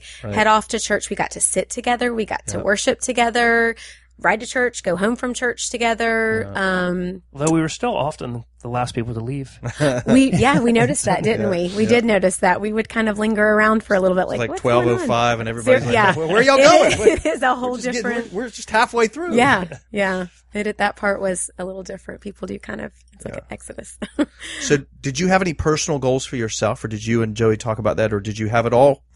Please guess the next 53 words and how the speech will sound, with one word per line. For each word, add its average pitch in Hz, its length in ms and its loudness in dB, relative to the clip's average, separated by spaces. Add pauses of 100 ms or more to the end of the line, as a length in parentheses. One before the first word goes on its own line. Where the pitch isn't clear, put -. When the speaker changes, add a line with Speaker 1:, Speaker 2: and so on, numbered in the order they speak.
(460)
Speaker 1:
Anything 135 220 0
like, 127 80 0
you 143 80 0
don't 165 100 0
have 156 100 -2
to 151 60 -4
say 139 160 2
yes. 123 440 0 (200)
So - 180 0
Speaker 2:
Yeah, 330 360 0
Speaker 1:
the - 80 -8
Speaker 2:
I 285 60 -2
don't - 80 0
Speaker 1:
answer - 180 -4
is 302 60 2
Speaker 2:
know 294 240 4
for 262 240 -2
me 240 340 -2 (500)
necessarily 214 760 -2 (100)
personally 262 920 -6 (140)
if 254 80 -2
Speaker 1:
Yeah. - 180 -2
Speaker 2:
I 220 40 0
had 220 280 -4
that. 247 360 -4 (280)
It 233 140 0
was 220 240 2
more, 233 300 2
the 226 100 0
big 220 240 0
thing 214 240 0
was, 202 460 0
um, 185 480 -2 (420)
just - 240 -6
being 202 220 -2
able 190 280 -2
for 190 200 -4
us 180 160 -4
as 190 120 -8
a 180 80 -2
family 185 720 -6
to, - 140 -4
Speaker 1:
Yep. - 200 -4
Speaker 2:
to - 120 -16
see 208 140 -6
this 196 160 -4
as 196 100 -4
a 185 60 -6
gift 240 320 -4
and 220 80 -6
an 196 80 -6
opportunity 190 760 -4
to, 190 300 -8